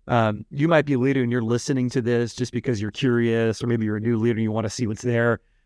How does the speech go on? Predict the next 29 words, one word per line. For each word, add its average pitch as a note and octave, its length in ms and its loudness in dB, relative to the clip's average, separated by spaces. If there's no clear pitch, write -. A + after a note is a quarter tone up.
And A2+ 340 -4
before D#3 420 0
you F3 100 0
think, D#3 220 -2
"Oh, E3 80 2
I - 20 2
wanna G3 180 2
tune F#3 220 -2
out F#3+ 160 2
because C#3+ 240 0
we're C3 80 -2
talking D#3 300 2
about C#3 180 0
the C3+ 80 -6
sermon-based C3+ 560 -2
discussion - 440 -4
<laughs> - 20 -18
questions," F#3 520 0
uh, D#3 180 4
what D#3 240 2
would D4 120 2
you A#3 80 0
say, D3 160 4
Dallas, C3 300 0
to C#3 100 0
a - 20 2
leader B2+ 240 2
who's B2 160 -2
listening, A#2+ 500 0